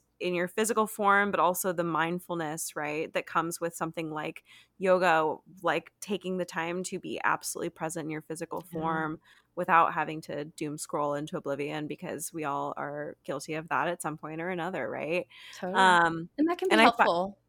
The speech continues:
Speaker 2: too, right?
Speaker 1: Yeah.
Speaker 2: Like, if we need a little break and you just wanna be able to, like, tune out for a mo-, like, that's also therapeutic in and of itself too, right? Like, that's
Speaker 1: Yeah.
Speaker 2: okay.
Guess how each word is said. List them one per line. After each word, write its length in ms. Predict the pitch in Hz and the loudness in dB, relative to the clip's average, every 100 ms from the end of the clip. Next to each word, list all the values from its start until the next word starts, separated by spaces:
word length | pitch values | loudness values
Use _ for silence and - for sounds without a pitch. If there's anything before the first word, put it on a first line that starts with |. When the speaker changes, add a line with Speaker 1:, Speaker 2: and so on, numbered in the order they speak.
| _ | _
Speaker 2:
too, 260 | - 214 156 | -2 0 0
right? 280 | 160 - - | 0 4 4
Speaker 1:
Yeah. 0 | |
Speaker 2:
Like, 160 | 196 190 | 2 0
if 80 | - | -2
we 100 | 208 | 2
need 200 | 202 208 | 4 6
a 40 | |
little 180 | 170 160 | 6 4
break 400 | 151 143 147 143 | 2 2 2 0
and 100 | 165 | -2
you 60 | 160 | -2
just 220 | 165 165 | -2 -2
wanna 220 | 165 156 156 | 0 0 2
be 160 | 151 | 2
able 160 | 165 175 | 2 0
to, 160 | 170 147 | -2 -2
like, 200 | 143 - | -2 -4
tune 200 | 175 165 | -2 0
out 160 | 151 | -2
for 120 | - | -2
a 40 | 165 | -4
mo-, 100 | 135 | 0
like, 200 | 170 165 | -2 2
that's 240 | 202 262 | 2 2
also 400 | 233 226 202 170 | 0 0 2 0
therapeutic 640 | - 170 156 - 170 170 170 | 0 0 0 0 2 2 0
in 60 | |
and 100 | 156 | -6
of 80 | 147 | -6
itself 320 | - 156 156 | -6 -6 -6
too, 360 | - 160 160 180 | -6 -2 2 4
right? 240 | 143 180 | 4 4
Like, 220 | 175 139 - | 4 0 -2
that's 200 | 196 214 | -6 -2
Speaker 1:
Yeah. 220 | 226 196 | -2 0
Speaker 2:
okay. 380 | - - - | 0 0 -2